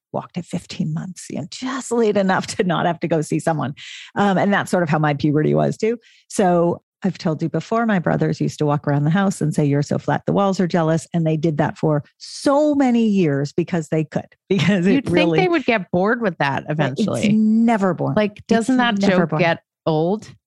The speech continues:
Speaker 1: No, because
Speaker 2: I
Speaker 1: the
Speaker 2: guess not.
Speaker 1: button is so easy to push.
Speaker 2: Yes.
Speaker 1: And
Speaker 2: Yes.
Speaker 1: so, you know, for me, I didn't see any physical shift at all, any body changes until just about twelve, which again, it,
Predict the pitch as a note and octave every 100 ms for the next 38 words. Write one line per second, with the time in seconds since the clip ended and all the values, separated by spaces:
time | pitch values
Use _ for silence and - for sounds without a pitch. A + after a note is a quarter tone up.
0 | - F3 C#3 E3+ - F#3 D#3+ D#3 - C#3
1 | C3+ - - D#3 - - - - - -
2 | - - - - F#3 D#3+ D3+ - - -
3 | A3 G#3+ G3+ G3+ - - G#3+ G3 F3+ F3+
4 | - G3 G#3 E3+ - _ _ _ - G3+
5 | F#3 A3 G3+ F3+ E3+ F3 - _ - F3
6 | E3+ D#3 F#3 D#3+ - F3+ D#3+ - F#3+ F#3
7 | F3 F3 - D#3 - D#3+ - E3 - D3+
8 | - D#3 D#3 D3+ F3 E3 D3+ C#3+ D3+ -
9 | D#3 D3 D#3+ D3 C3 - D#3+ - D#3+ D3+
10 | C#3 C#3 - _ - - F#4+ F#4 F#4+ F4
11 | - B3 G#3+ - E3 D#3 E3+ F#3 - -
12 | C#4+ D4+ C#4+